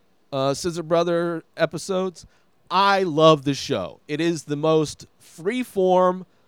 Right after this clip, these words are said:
funny, creative, just, like, super positive energy show that's out there,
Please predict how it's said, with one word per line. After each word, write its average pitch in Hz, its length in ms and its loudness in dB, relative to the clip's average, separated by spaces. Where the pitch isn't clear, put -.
funny, 190 760 -2
creative, 156 1080 -2
just, 151 300 -2
like, 127 260 0
super - 540 -8
positive 151 640 -4
energy 143 720 -6
show 143 480 2
that's 127 220 -4
out 120 300 -4
there, 80 220 -14